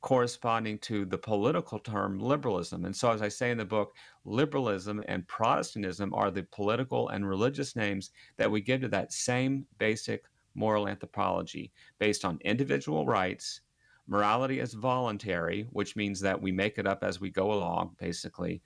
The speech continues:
and that, and that, and that therefore morality is privatized. And when we bring that morality to the church, then what that means is, at best, the church might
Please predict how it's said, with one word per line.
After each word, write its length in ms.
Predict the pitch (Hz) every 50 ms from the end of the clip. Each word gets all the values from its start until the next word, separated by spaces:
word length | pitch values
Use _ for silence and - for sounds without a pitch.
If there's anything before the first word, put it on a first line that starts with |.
| _ - - - - -
and 220 | - 113 110 107 101
that, 300 | 101 101 98 95 82 - -
and 180 | - 101 98 101
that, 220 | 95 92 87 - - 101 92 -
and 140 | - 98 98
that 140 | 98 98 - - 104 - -
therefore 540 | 101 104 104 104 107 - - 104 101 101
morality 600 | 101 104 104 98 98 98 95 95 95 92 92 92
is 140 | 95 98 -
privatized. 880 | - - - 95 92 92 90 85 - - 92 87 85 - - - - - _ - - - - -
And 240 | - 113 113 113 113
when 180 | 123 123 120 117
we 120 | 123 120
bring 420 | - - - 127 147 165 165 143 117
that 260 | 123 123 123 - -
morality 600 | 120 107 104 110 110 120 123 123 120 107 101 98 - -
to 180 | - 110 104
the 120 | 87 85 -
church, 640 | - - - 190 180 117 - - - - - - _ _ _ _ _ _ _ _ _
then 240 | - 104 120 120 110
what 200 | 113 120 - - - -
that 220 | 107 104 - -
means 340 | 110 131 165 175 165 156 -
is, 320 | 113 107 104 101 98 - _ _ _ - -
at 280 | 113 110 - - 147
best, 420 | - 165 180 147 123 123 - - -
the 100 | 117 110
church 420 | - - 127 117 113 107 - - - -
might 320 | - 107 104 101 - -